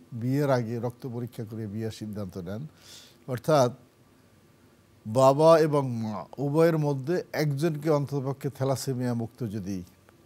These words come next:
মানে থাকে, তাহলে পরে কোনো থ্যালাসেমিয়া শিশু জন্মগ্রহণ করবে না। তাই আসুন আমরা থ্যালাসেমিয়া মুক্ত বাংলাদেশ গড়ি। বিয়ের আগে রক্ত পরীক্ষা করে জেনে নেই যে বাবা এবং মা উভয়ের মধ্যে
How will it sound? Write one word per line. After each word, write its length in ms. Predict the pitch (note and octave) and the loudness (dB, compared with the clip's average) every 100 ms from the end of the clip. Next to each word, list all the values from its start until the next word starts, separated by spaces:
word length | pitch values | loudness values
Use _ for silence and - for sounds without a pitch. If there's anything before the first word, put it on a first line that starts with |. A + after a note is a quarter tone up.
| - | -20
মানে 280 | G2 G#2 G#2+ | -10 -6 -6
থাকে, 400 | G#2+ A#2 - D3+ | -6 -8 -4 -6
তাহলে 360 | D3 B2+ C3 C#3 | -2 0 0 0
পরে 340 | B2+ A#2+ C#3+ - | -2 -4 -6 -8
কোনো 280 | C3+ C3+ D#3 | -8 -6 -6
থ্যালাসেমিয়া 560 | - B2 A#2+ A#2+ A2+ | -6 -6 -6 -6 -8
শিশু 340 | G#2 G#2+ G2 C#3 | -8 -10 -10 -8
জন্মগ্রহণ 600 | A2+ F#2+ G2 F2+ A#2 D#3 - - | -6 -6 -8 -8 -8 -8 -12 -6
করবে 300 | D3 A2+ D2+ | -4 -2 -6
না। 120 | - - _ _ _ _ _ _ - | -12 -20 _ _ _ _ _ _ -4
তাই 140 | B2+ | 0
আসুন 420 | B2 A#2 C#3+ A#2 C3 | 2 2 0 -2 -6
আমরা 280 | C3 B2 A#2+ | -8 -4 -4
থ্যালাসেমিয়া 680 | A#2 A2+ A#2 - A#2+ A#2+ A#2 | -4 -4 -6 -4 -6 -4 -4
মুক্ত 240 | A2+ - | -6 -8
বাংলাদেশ 560 | A2+ F#2+ G2 A2 A#2+ A#2+ | -8 -8 -6 -6 -4 -2
গড়ি। 340 | C3 C#3+ F3+ - _ _ _ - | -2 -2 -4 -8 _ _ _ -12
বিয়ের 360 | G#2+ A#2+ A#2 | -4 -2 0
আগে 220 | A2 A2 | -2 -2
রক্ত 280 | C3+ B2 - | -4 -4 -6
পরীক্ষা 360 | D#3 D#3 - C#3 | -6 -6 -6 -8
করে 240 | B2 A#2 | -6 -6
জেনে 280 | G2+ A2 G#2 | -6 -6 -6
নেই 240 | G2+ A#2 G#3 _ _ _ - | -6 -8 -10 _ _ _ -12
যে 160 | A#2+ | -6
বাবা 360 | A#2+ A#2+ A#2+ C#3 | -4 -4 0 2
এবং 260 | C#3+ D3 C3 | 2 0 -2
মা 160 | C3+ | 0
উভয়ের 380 | B2 A#2 B2+ C3+ | 0 0 -2 -2
মধ্যে 360 | B2 A2 A2+ | -2 -6 -8